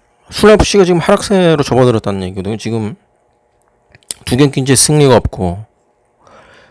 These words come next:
해볼 만하지 않겠느냐. 핸드로 접근한다면은 해볼 만하지 않겠느냐. 더군다나 일 위하고 이 위 싸움인데 핸드로 접근한다라면은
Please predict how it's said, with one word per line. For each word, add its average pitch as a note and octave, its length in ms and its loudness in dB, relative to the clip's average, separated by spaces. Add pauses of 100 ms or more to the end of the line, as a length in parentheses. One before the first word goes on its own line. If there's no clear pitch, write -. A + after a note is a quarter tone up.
(180)
해볼 A#3+ 200 4
만하지 G#3 280 6
않겠느냐. D#3+ 300 0
핸드로 A#3 320 0
접근한다면은 E3 1300 -2 (340)
해볼 G#3 160 4
만하지 G3 220 4
않겠느냐. A2+ 560 -4 (460)
더군다나 G3+ 380 2
일 A3+ 200 -2
위하고 A#3 340 2
이 C#3 200 -2
위 F#3+ 80 2
싸움인데 A#2 880 -2 (2750)
핸드로 A3 460 4
접근한다라면은 E3+ 1200 2